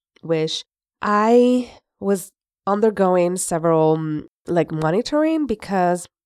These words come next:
I have, um, family history of breast cancer. And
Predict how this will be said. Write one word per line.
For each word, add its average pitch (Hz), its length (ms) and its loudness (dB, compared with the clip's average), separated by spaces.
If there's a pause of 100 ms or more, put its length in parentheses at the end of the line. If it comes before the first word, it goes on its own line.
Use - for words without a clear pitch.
(200)
I 165 540 0
have, 160 460 0
um, 151 580 -2 (320)
family 208 300 2
history 220 680 2
of 185 440 0
breast 165 260 -4
cancer. 170 340 -4 (500)
And 160 800 -2